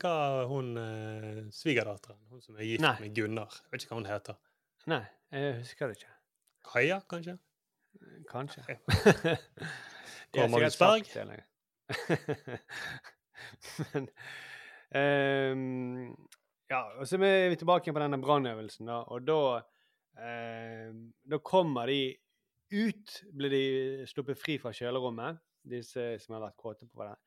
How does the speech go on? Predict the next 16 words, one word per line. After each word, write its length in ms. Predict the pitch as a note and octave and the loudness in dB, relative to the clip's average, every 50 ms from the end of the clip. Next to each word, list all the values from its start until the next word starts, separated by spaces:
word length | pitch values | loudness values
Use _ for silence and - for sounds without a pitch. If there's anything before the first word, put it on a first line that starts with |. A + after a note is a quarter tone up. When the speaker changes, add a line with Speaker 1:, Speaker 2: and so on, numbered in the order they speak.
| _ _ | _ _
Speaker 2:
De 100 | - C#3+ | 0 0
har 80 | D#3+ | 0
ikke 160 | D#3+ - D3 B2 | 2 0 0 -2
ligget 260 | A#2+ B2+ E3+ G3+ - | 0 2 0 2 4
sammen 240 | A#3 G#3 D3 B2+ A#2 | 4 2 2 0 -2
eller 220 | G#2+ G#2 G2+ G#2+ | -6 -8 -10 -10
gjort 180 | G#2 G2+ - - | -12 -14 -16 -20
noe 140 | A2 G2+ | -20 -20
sånt. 180 | G2+ A2 A2+ _ _ _ _ _ _ - - _ | -20 -20 -20 _ _ _ _ _ _ -20 -20 _
Speaker 1:
Nei. 200 | B2 A#2 A#2+ B2+ | -4 -2 -2 -2
Speaker 2:
Men 160 | - B2+ C3 C#3 | -2 -4 -2 2
da 160 | F#3+ G3 F3+ | 2 2 2
sitter 480 | C#3+ - - - - - - - A#2+ A2 | 2 0 -4 -6 -6 -6 -6 -8 -10 -10
hele, 680 | - - - C#3 C#3 C#3 C#3+ D3+ D#3 D#3+ D#3+ D3 C3 A#2+ A#2 A2+ A#2 - _ _ _ _ _ _ _ _ _ _ _ _ - _ _ _ | -10 -6 -2 0 2 4 4 4 4 4 2 2 0 -2 -6 -10 -16 -20 _ _ _ _ _ _ _ _ _ _ _ _ -20 _ _ _
hele 420 | - B2 C3+ C#3 C#3+ D3 C#3+ C3 | -8 -4 -2 -2 0 0 -2 -2
byssa, 520 | A#2+ A2+ B2+ B2+ A#2+ - - - C#3+ A#2 | -4 -4 -4 -6 -4 -6 -6 -4 -4 -4